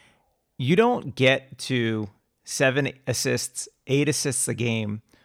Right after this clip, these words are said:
without the heart and the effort that he brings to the table. So, yes, towards the end of the game, is he maybe,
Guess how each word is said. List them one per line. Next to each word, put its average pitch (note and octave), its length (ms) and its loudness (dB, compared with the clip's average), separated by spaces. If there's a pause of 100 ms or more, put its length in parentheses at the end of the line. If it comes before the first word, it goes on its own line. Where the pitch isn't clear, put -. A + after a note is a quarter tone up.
(180)
without A#2 540 0 (220)
the A#2+ 140 -2
heart A#2 340 0
and A2+ 120 -4
the A2+ 120 -4
effort G#2+ 300 -6
that A2+ 120 -4
he A#2 80 0
brings G2+ 400 -6
to - 120 -8
the G#2+ 100 -4
table. G2+ 480 -8 (280)
So, C3+ 440 4 (260)
yes, C3+ 360 0
towards C#3 300 4
the C3+ 120 -2
end D3 180 2
of C#3 60 -2
the D3+ 80 0
game, C#3+ 600 -2
is A2+ 140 -2
he A#2+ 100 0
maybe, A#2+ 600 2